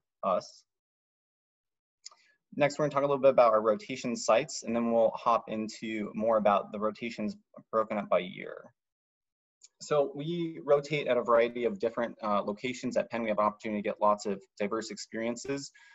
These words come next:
Our primary site of rotation is the Penn Institute for Rehab Medicine, A K A the perm. Um, this is a standalone rehab hospital. We have fifty-eight rehab beds that are carf accredited. We also have,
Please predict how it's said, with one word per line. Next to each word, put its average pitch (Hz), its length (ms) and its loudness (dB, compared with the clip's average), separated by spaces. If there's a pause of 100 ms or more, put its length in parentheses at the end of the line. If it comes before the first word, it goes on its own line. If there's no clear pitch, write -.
(240)
Our 123 100 4
primary 139 380 2
site 139 220 2
of 123 80 -2
rotation 135 540 -2
is 107 120 -6
the 110 80 -12
Penn 120 180 -6
Institute 117 560 -6
for 104 140 -4
Rehab 107 420 -2
Medicine, 107 460 -4
A 107 100 -8
K 107 140 -8
A 104 300 -2
the 98 100 -2 (160)
perm. 123 400 -6 (440)
Um, 101 200 0
this 117 120 -6
is 117 220 -8
a 127 40 -4
standalone 120 380 0
rehab 120 400 -2
hospital. 143 720 0
We 120 120 -8
have 107 280 4 (220)
fifty-eight 131 480 -2 (180)
rehab 123 460 -4
beds 131 400 0
that 113 140 -2
are 104 80 0
carf 117 240 2
accredited. 123 520 -4 (440)
We 123 80 -2
also 120 200 2
have, 110 360 2